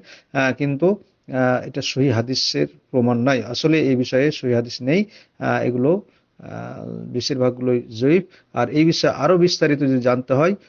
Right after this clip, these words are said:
তাহলে শেখ, আহ, আহ, ইবনে তাইমিয়া রহমতুল্লাহ আলাইহির লিখা, লিখিত বই আছে, ইক-, আহ, আল ইক্তেজা, ইক্তেজাউ সিরাত আল মুস্তাকিম, আহ, দ্বিতীয় খণ্ড ছশো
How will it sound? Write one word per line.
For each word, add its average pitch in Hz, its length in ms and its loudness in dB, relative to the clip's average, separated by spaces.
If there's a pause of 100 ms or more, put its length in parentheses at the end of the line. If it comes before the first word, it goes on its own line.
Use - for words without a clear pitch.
(140)
তাহলে 131 260 4
শেখ, 135 320 -4
আহ, 135 40 -10
আহ, 123 2750 -6
ইবনে 139 220 4
তাইমিয়া 147 400 4
রহমতুল্লাহ 143 480 4
আলাইহির 123 240 4 (280)
লিখা, 123 480 0
লিখিত 127 320 -2
বই 135 320 4
আছে, 185 280 0 (420)
ইক-, - 300 -6
আহ, 123 480 -2
আল 123 200 -2
ইক্তেজা, 143 800 0
ইক্তেজাউ 151 640 0 (100)
সিরাত 131 500 0
আল 127 80 -6
মুস্তাকিম, 165 680 0 (360)
আহ, 120 280 -2
দ্বিতীয় 135 480 -4
খণ্ড 139 480 0 (440)
ছশো 156 640 0